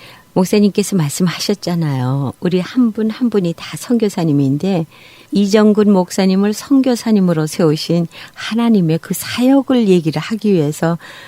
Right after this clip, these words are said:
자연히 출생 얘기가 아무래도 나올 것 같습니다. 하나님께서 선택하시고 부르시고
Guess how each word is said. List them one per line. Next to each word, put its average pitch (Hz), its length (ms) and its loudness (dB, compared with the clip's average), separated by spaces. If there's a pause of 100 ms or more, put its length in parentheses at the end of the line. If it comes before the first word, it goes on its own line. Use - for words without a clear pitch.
(400)
자연히 185 640 2
출생 233 480 2
얘기가 165 440 2
아무래도 160 720 0
나올 156 240 2
것 196 180 0
같습니다. 147 680 -2 (320)
하나님께서 185 640 0
선택하시고 180 920 -4
부르시고 156 680 -2